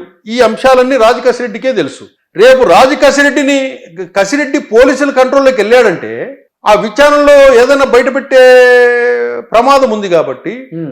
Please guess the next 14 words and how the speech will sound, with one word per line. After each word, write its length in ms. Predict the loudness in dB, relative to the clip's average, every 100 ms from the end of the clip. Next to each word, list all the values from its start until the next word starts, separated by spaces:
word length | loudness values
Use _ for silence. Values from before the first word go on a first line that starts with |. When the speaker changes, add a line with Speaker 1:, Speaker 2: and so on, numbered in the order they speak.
| -2
Speaker 1:
అతను 200 | -2 0 2
నోరు 200 | 4 2
విప్పితే 340 | 0 -4 0 2 2
గనక 200 | 0 2 2 2 2 0
ఎవరికైనా 360 | 0 -2 -2 0
ప్రమాదం 320 | 0 2 0 -4
ఉంది 120 | -8
కదా. 120 | -14 _ _ -14
అంటే 180 | -4 -4 -4 -8
ఒక్కడు 360 | -6 -4 -2 -2 -4
అన్ని 220 | -6 -6 -4
వేల 160 | -4 -4 -8
కోట్ల 220 | -12 -12 -14
రూపాయలు 300 | -10 -8 -8